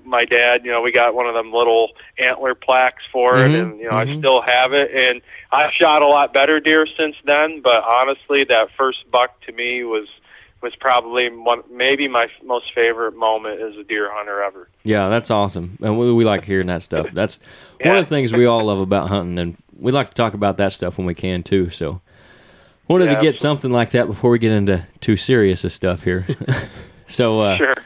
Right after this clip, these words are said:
Speaker 2: but we'll jump into that now. So, like you said, you're, you're outfitting out there. Um,
Speaker 1: Yep.
Speaker 2: how did you get into that, and then, uh,
Speaker 1: Mm-hmm.
Speaker 2: where you at now with it?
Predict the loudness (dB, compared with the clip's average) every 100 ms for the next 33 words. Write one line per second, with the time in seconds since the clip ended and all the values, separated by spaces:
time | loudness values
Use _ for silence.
0 | -20 -20 -12 0 4 4 2 0 -2 0
1 | 0 0 0 0 0 -2 -6 -2 -2 0
2 | 2 2 0 0 0 0 2 2 0 0
3 | 0 0 -4 -4 -4 -2 -4 -2 0 0
4 | -2 -10 _ -4 -2 -4 -6 -14 _ -14
5 | -14 -14 _ _ -20 -12 -4 -2 0 -2
6 | -2 2 4 2 2 0 2 0 0 -4
7 | _ _ -6 -2 -2 -2 -4 -8 -14 _
8 | _ _ _ -8 -6 -4 -6 -12 -20 -20
9 | -20 -12 -2 0 2 0 0 -2 0 0
10 | -2 -6 -8